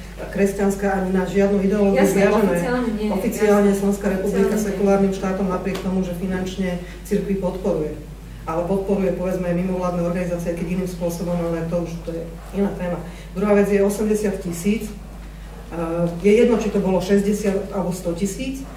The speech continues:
Speaker 1: V každom prípade, eh, sa bavíme o niečom, kde sa bavíme o väčšine. A keby sme teraz išli len po číslach, len po číslach,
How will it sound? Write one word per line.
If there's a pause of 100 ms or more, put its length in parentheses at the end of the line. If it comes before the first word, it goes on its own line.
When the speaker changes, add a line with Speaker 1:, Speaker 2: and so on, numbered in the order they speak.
(300)
Speaker 1:
V
každom
prípade, (180)
eh, (300)
sa
bavíme
o (240)
niečom,
kde
sa
bavíme
o
väčšine. (720)
A
keby
sme
teraz
išli
len
po
číslach, (240)
len
po
číslach,